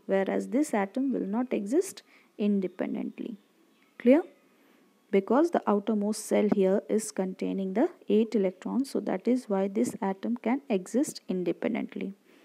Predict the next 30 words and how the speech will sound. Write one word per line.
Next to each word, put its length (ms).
And 200
this 200
atom 320
is 120
different 380
from 160
this 180
atom. 300
The 80
outermost 460
cell 220
of 140
this 220
atom 340
contains 480
six 260
electrons 480
only, 300
whereas 440
the 140
atom 360
of, 200
um, 360
outermost 460
cell 200
of 120
this 240
el-, 140
uh, 220
atom 400